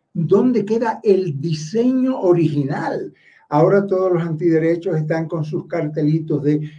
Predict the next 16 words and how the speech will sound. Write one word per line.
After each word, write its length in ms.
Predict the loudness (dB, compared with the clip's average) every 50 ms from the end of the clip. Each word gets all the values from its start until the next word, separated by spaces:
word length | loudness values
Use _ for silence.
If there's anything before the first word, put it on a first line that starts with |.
| -20 _
"el 320 | 0 2 4 4 4 4 2
diseño 800 | 0 0 0 -2 -4 -4 0 2 2 4 4 2 2 2 2 0
original". 920 | 0 0 -2 -6 -10 -14 -16 -14 -10 -8 -6 -4 -4 -6 -6 -8 -10 -14 _ _ _ _ _ _ _ _ _ _ -4
¿Dónde 320 | -4 -2 -2 -2 -4 -4
queda 220 | -2 -2 0 0
el 120 | 0 -2 -2
diseño 460 | -4 -6 -6 -4 -4 -2 0 0 0
original? 540 | 2 2 0 0 -2 -4 -2 0 0 0 -2 -6 -14 _ _ _
Adán 480 | -6 -6 -4 0 2 2 4 4 4 4
y 180 | 4 2 2
Eva 360 | 4 4 4 4 2 0 -2 -6 -10 -18 _ _
los 280 | 4 6 6 6 2 -2
creó 400 | -6 -4 0 2 4 4 6 4
macho 560 | 4 2 0 0 0 0 -2 -2 0 0 0
y 160 | 2 2 2
hembra. 520 | 2 2 2 0 -2 -4 -6 -12 -18 _